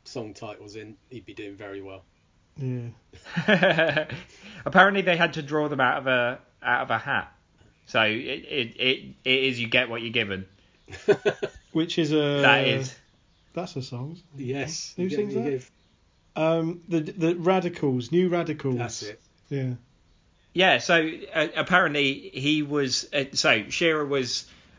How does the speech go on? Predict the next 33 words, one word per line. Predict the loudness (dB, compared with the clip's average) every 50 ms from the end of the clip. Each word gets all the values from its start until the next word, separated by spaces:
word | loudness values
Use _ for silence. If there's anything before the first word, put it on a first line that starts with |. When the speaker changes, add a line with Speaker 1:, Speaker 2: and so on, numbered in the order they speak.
| _ 2
Speaker 3:
um, | 4 6 6 6 4 2 0 -4 -4 0
asked | 2 4 4 4 2 0
about | 0 2 2 2 2 2 0
it, | 0 0 0 0 0
and | 0 0 0 0 -4 -8 -10 -10 -4
within | 0 0 2 4 2 2 0
his | -2 -4 -2 2
answer | 2 2 0 0 -6 -10 -10 -10
said, | -4 -2 0 0 0 -2 -6 -14 _ _ -6
"Against | -4 -2 -2 -2 -4 -4 -6 -6
all | -4 -4 -4 -2
odds." | -4 -6 -6 -8 -12 -16 -18 _ _ _ _ _ _ -20
Speaker 1:
Ah. | -20 -20 -20 -20 -20 -20 -20 -20 _ _ _ _
Speaker 3:
So, | -8 -4 -4 -4 -4 -6 -10 -6
yeah, | 0 0 2 2 0
got | -2 -4 -4 -4
a, | -6 -8 -8 -4
got | 0 0 0
himself | 0 0 -2 -2 -2
a | -4
bonus | -4 -2 0 0 0 0 -4 -6
point, | -4 -2 -2 -2 0 0 -2
but | -2
he | -2 -2
Speaker 2:
<laughs> |
Speaker 3:
claims | -2 -2 -2 -2 -2 -4
that's | -4 -4 -4 -2
an | 0 0
accident. | 0 0 -2 -8 -8 -10 -10 -12 -14 _ _ -20 -20 -20 -20 -20 -8 0 4
Um, | 6 6 8 6 6 4 0 -2 -6 -14 -10 -2 2
anyway, | 4 4 6 4 4 2 2 0 -2 -6 -12 _ _ _ _
Thursday | 2 4 4 4 4 2 2 0 2
night. | 2 0 -2 -2 -6